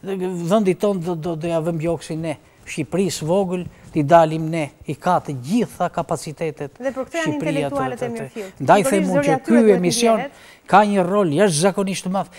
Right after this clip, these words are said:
Speaker 1: edhe në ndërgjegjësimin e njerëzve, edhe në tregimin e shembullit, në çrrugë duhet ecur, edhe të ngjall një optimizëm në shpirt. Prit mërë se kemi dhe gjëra shumë të mira, si që
Speaker 2: Patjetër.
Speaker 1: janë bërë në për Shqipëri plot
Speaker 2: Patjetër,
Speaker 1: gjëra të mira.
Speaker 2: patjetër.
Speaker 1: U faleminderit edhe një herë që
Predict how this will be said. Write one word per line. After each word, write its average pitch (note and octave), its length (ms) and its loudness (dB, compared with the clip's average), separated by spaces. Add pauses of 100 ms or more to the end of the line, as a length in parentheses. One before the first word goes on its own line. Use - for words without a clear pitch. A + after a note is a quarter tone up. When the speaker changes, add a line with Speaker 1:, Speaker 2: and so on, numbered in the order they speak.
(380)
Speaker 1:
edhe F3+ 260 0
në G3 220 0 (560)
ndërgjegjësimin F3+ 760 -2
e F3 60 -4
njerëzve, E3+ 260 -4
edhe D#3+ 180 2
në G3 200 -2 (180)
tregimin F#3+ 460 0
e - 20 -4
shembullit, E3+ 560 -4 (680)
në F3 200 -4
çrrugë G3 340 -2
duhet F3+ 360 -2
ecur, E3 260 -10
edhe G#3 260 2 (280)
të F#3+ 100 0
ngjall G#3+ 300 2
një G#3+ 100 -2
optimizëm G#3+ 560 -6
në G3+ 80 -10
shpirt. A3+ 420 -8 (300)
Prit A3+ 160 0
mërë A#3 160 0
se G#3 160 -2
kemi G#3+ 240 -2
dhe G#3+ 80 0
gjëra G3+ 240 -2
shumë G#3 240 -6
të G3+ 80 -6
mira, G#3+ 240 -4
si G#3+ 160 -6
që E4+ 60 -2
Speaker 2:
Patjetër. G#3+ 220 -10 (120)
Speaker 1:
janë G3 220 4
bërë A3 160 6
në G3+ 80 -2
për G3 100 -6
Shqipëri G3+ 320 -8
plot A3+ 140 -6
Speaker 2:
Patjetër, F#3+ 160 -6
Speaker 1:
gjëra D#3+ 180 -4
të - 160 -16
mira. C#3 220 -10
Speaker 2:
patjetër. F#3+ 240 -16 (560)
Speaker 1:
U F3+ 60 -6
faleminderit F3 760 -2
edhe D#3 160 -8
një D3+ 160 -6
herë F#3+ 240 -6
që F3 120 -6